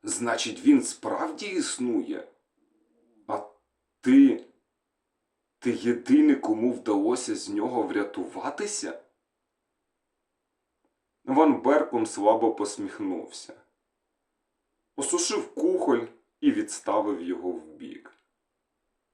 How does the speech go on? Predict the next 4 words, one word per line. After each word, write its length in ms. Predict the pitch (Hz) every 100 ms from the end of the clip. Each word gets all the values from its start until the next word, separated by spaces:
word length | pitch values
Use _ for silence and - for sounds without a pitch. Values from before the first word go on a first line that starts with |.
| _ _ _
Руки 380 | 101 139 147 165
в 120 | 131
нього 480 | 139 131 120 110 -
тремтіли. 840 | - 107 101 - - - - -